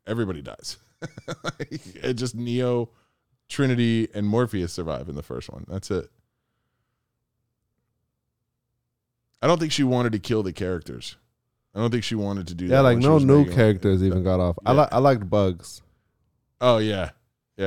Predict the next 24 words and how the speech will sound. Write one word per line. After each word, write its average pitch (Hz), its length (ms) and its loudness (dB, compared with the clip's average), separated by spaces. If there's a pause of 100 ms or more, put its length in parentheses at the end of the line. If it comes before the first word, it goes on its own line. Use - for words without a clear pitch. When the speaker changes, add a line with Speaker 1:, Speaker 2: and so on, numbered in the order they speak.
(200)
Speaker 1:
yeah. 92 100 0
You 131 160 0
know 170 100 4
who 185 120 6
that 160 160 6
is, 165 220 2
right? 117 300 0 (300)
Speaker 2:
Nope. 101 240 -2 (560)
Speaker 1:
Uh, 107 600 2 (240)
did 120 160 -2
you 123 100 2
watch 139 280 2
Iron 139 260 0
Fist? 208 400 -2 (580)
Speaker 2:
Yep. 104 240 -2 (280)
Speaker 1:
She's 139 280 0
the, 135 440 4 (200)
the, 117 640 0 (200)
the, 104 640 0
the 101 300 -2
girl 135 320 2
on 139 160 2
Iron 143 240 -2
Fist. - 320 -10